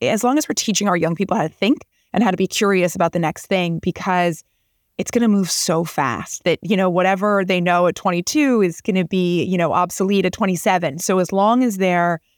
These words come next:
infinite learners, which is another thing you spoke about, like, they just need to be curious enough to learn. And that's what we should be teaching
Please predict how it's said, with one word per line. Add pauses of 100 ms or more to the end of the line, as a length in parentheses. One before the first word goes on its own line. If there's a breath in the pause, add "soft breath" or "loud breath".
(140)
infinite
learners,
which
is
another
thing
you
spoke
about,
like,
they
just
need
to
be
curious
enough
to
learn.
And
that's
what
we
should
be
teaching